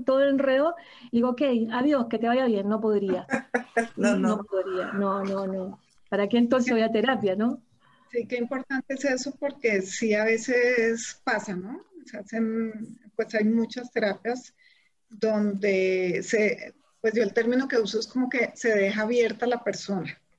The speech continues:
Speaker 1: Sí.
Speaker 3: Y no todo el mundo tiene como la capacidad de confrontar toda esa información que puede
Speaker 1: No.
Speaker 3: venir detrás.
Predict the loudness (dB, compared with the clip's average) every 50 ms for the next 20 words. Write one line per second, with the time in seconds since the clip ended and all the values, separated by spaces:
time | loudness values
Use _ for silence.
0 | _ _ _ _ _ _ _ _ _ _ _ _ _ -14 -6 -2 0 0 0 0
1 | 2 2 2 2 2 0 0 2 2 2 0 2 0 0 2 0 0 0 -2 -2
2 | 0 0 0 -2 -2 -4 -6 -4 -4 -6 -4 -2 0 0 2 2 2 2 2 0
3 | 0 0 0 0 -2 -4 -4 -4 -4 -4 -4 -6 -6 -4 -4 -4 -4 -6 -4 -4
4 | -2 -2 -2 -2 -2 0 0 0 0 0 -2 -2 -4 -4 -4 -4 -4 -4 -2 -4
5 | -4 -4 -4 -6 -6 -2 0 2 4 4 4 2 2 0 -2 -4 -6 -10 -18 _
6 | -20 -20 -12 -6 -4 -2 -2 -2 -4 -6 -14 -20